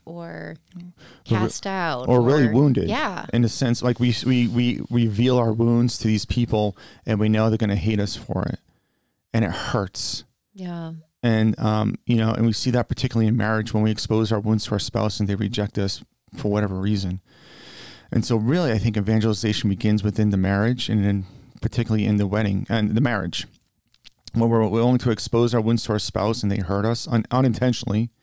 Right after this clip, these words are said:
Speaker 2: or even
Speaker 1: Right.
Speaker 2: intentionally, but hopefully unintentionally. And then we're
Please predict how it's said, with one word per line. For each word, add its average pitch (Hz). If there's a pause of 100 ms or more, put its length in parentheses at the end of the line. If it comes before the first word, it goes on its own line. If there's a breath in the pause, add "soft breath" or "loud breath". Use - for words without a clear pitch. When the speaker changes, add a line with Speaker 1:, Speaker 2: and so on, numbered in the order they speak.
(200 soft breath)
Speaker 2:
or -
even 120
Speaker 1:
Right. 95
Speaker 2:
intentionally, 113
but 107
hopefully 117
unintentionally. 107 (880 loud breath)
And 131
then 120
we're 120